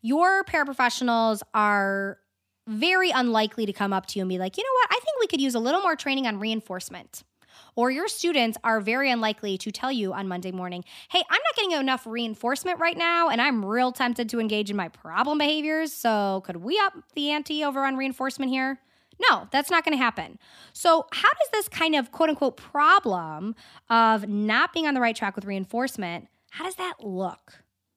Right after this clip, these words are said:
What are some red flags you should look for? Some things you should be looking for is, one, are you just not seeing as many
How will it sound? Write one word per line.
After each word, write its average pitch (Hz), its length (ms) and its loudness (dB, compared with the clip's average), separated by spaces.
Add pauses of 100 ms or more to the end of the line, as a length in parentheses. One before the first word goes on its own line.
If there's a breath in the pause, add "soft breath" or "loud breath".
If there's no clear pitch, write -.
(140)
What 403 120 -2
are 466 60 0
some 403 340 0
red 240 480 0
flags 202 640 -4
you 185 100 -8
should 175 260 -10
look 175 200 -10
for? - 380 -16 (640 loud breath)
Some 359 260 0
things 480 260 0
you 494 80 4
should 415 140 -2
be 359 100 2
looking 285 300 2
for 254 480 2
is, 226 200 2
one, 233 520 2
are 240 100 -4
you 277 200 2
just 415 220 -2
not 226 400 2
seeing 220 680 -2
as 202 220 -4
many 240 720 0